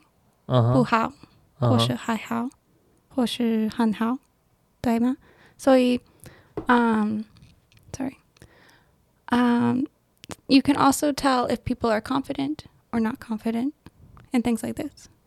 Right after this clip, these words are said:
Speaker 2: So you can also tell when people are looking for someone or they are too afraid to look for someone or some other reason.
Speaker 1: 嗯，这个发出讯号，Michelle说呢，你其实，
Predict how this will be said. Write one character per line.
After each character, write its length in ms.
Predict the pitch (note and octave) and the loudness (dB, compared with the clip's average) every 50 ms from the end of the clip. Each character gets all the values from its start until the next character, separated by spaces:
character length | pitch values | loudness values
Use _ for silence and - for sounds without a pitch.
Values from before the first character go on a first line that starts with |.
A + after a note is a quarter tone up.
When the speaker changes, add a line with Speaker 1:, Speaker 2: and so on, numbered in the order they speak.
| _ - | _ -6
Speaker 2:
So 120 | - B3+ | -2 0
you 80 | B3+ B3+ | 2 2
can 100 | C4 - | 2 2
also 260 | - D4+ D#4+ - E4+ D4 | 4 2 2 2 0 -4
tell 340 | - - B3+ A3+ A3+ - | -2 -2 0 0 0 -2
when 140 | - A#3+ A#3 | -2 -4 -4
people 480 | - - B3 - - A#3+ A3+ A3 - - | -4 -6 -8 -4 -2 0 0 0 0 2
are 160 | - A#3 A#3 | 0 0 0
looking 320 | A3+ - - - D4 C#4+ C#4+ | -2 -4 -6 -2 -2 -2 -2
for 140 | - - C4 | 0 -2 -4
someone 420 | - - A#3 A3 G#3+ A#3 C4 D4 - _ _ _ _ _ _ _ _ _ _ _ | -2 -2 -2 0 2 2 2 0 -2 _ _ _ _ _ _ _ _ _ _ _
or 120 | B3 A#3 | 4 4
they 220 | A3 A3 A3+ A3 G3+ | 6 6 4 6 6
are 100 | G3+ A3+ | 4 4
too 160 | - - A#3+ | 2 0 0
afraid 280 | A#3 - - A#3+ A#3+ B3 | -2 0 -2 -2 -2 -2
to 100 | - A#3+ | -2 -2
look 160 | G#3 G#3+ - | -2 -2 -4
for 120 | - - G#3 | -10 -12 -8
someone 420 | - G#3+ G#3 G3+ G#3+ A3 A#3+ A#3+ - _ _ _ _ | -6 -4 -4 -2 -2 -4 -4 -6 -8 _ _ _ _
or 80 | - G3 | -8 -4
some 180 | - A3+ A#3 | -4 -2 -2
other 200 | G3+ G#3+ A3 - | -2 -2 -2 -4
reason. 220 | - A3+ G#3+ - - _ - - - - - - - D3 | -6 -6 -8 -12 -16 _ -20 -20 -20 -20 -20 -12 -8 -6
Speaker 1:
嗯， 340 | D3+ D3+ C#3+ C3 B2 A2+ A2+ A2 | -2 -2 -2 -2 -2 -4 -4 -6
这 100 | - - | -4 -4
个 80 | D#3+ | -4
发 240 | D3+ - - D3 C#3+ | -4 -2 -2 -2 -2
出 140 | - C#3+ C#3 | -2 -2 -4
讯 200 | - - C3+ C3 | -2 -2 -2 -2
号， 100 | B2+ A#2 | -2 -2
Michelle 380 | G#2+ A2+ A2 - - C3 A#2 | -4 -4 -4 -2 0 0 0
说 280 | A2+ - B2 A#2 A#2 A#2 | 0 0 0 0 0 0
呢， 180 | A2+ G#2+ G#2 G#2 | 0 0 -2 -4
你 220 | - - A#2+ A#2 | -4 -6 -8 -8
其 200 | - - A#2+ A2+ | -6 -6 -6 -6
实， 380 | A2 A#2 A2+ A2 A2 A2 A2 | -4 -4 -4 -4 -2 -4 -4